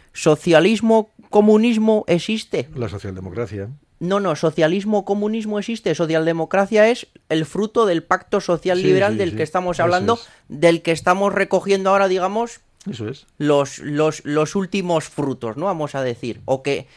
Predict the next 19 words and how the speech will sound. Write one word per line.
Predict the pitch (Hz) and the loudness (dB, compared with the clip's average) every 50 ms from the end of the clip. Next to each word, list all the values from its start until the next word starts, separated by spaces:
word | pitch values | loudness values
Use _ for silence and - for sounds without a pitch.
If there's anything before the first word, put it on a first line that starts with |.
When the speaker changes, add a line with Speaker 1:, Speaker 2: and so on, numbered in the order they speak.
| _ - - _ _ | _ -20 -20 _ _
Speaker 1:
ese, | - - 165 165 - 185 185 - - | -4 -2 -2 -2 0 -2 -2 -2 -2
ese | 160 175 170 - 180 175 | -6 -6 -4 -4 -6 -6
pacto | - _ - 185 180 - - 180 151 | -6 _ -4 -4 -4 -4 -6 -6 -6
socialdemócrata | 165 165 - 175 165 160 170 170 175 190 185 - 214 214 - 214 226 220 | -6 -6 -4 -4 -4 -2 -4 -4 -4 -6 -6 -4 -6 -4 -4 -4 -6 -4
que | - 160 151 147 - | -4 -4 -4 -2 0
hace | 160 160 - - 190 175 165 | 0 -2 0 2 2 4 4
años | 180 190 190 185 180 170 | 4 2 0 -2 -2 -2
ya | 156 165 175 190 220 220 | 0 0 0 0 0 -2
que, | - - 156 127 - _ _ _ _ _ | -4 -4 -4 -4 -4 _ _ _ _ _
que | - 139 135 131 | -4 -4 -4 -2
terminó | - 139 127 123 123 127 131 135 147 123 110 | -2 -2 -2 -2 -4 -6 -4 -4 -4 -6 -6
en | 117 117 120 | -6 -6 -4
las | 120 117 - | -4 -4 -4
sociedades | 123 120 - 131 123 127 123 117 117 - | -6 -6 -4 -2 0 0 0 -2 -2 -2
europeas, | 123 120 117 113 101 - 120 110 107 101 - - _ _ | -4 -2 0 -2 -2 0 -2 -2 -2 -4 -8 -14 _ _
vamos | 113 120 120 117 - | -14 -12 -12 -12 -12
a | - | -12
decir. | 104 104 - - 104 110 120 _ _ _ - _ _ - - | -14 -14 -14 -14 -16 -16 -16 _ _ _ -20 _ _ -16 -14
Speaker 2:
Ujú. | 135 110 98 135 | -12 -10 -10 -12